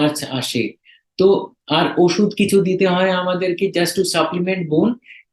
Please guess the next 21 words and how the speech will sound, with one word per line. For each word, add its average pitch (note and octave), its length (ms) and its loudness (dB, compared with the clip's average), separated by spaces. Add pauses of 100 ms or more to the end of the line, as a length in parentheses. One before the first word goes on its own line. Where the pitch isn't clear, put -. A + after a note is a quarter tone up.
ক্যালসিয়াম, D#3 440 4
ভিটামিন D#3+ 420 4
ডি, D#3 100 4 (160)
ভিটামিন D#3 340 2 (120)
সি E3+ 100 -2 (140)
দিতে D#3+ 240 -2
হয় F3+ 220 -6
কি F3+ 60 0 (120)
বোন E3+ 160 2 (220)
গ্রোথটা F#3 520 4 (140)
ভালো C3 240 2
হয়। G#2+ 140 -6 (300)
তো D#3 60 -2 (140)
সব F#3+ 200 2 (320)
মিলিয়ে G#3+ 340 4 (120)
একটা G3+ 240 -2 (180)
করতে F#3+ 380 2 (120)
গেলে G3 200 0 (300)
তো F3+ 60 2 (120)
বাচ্চাদের D#3+ 500 2
গ্রোথ F#3+ 200 4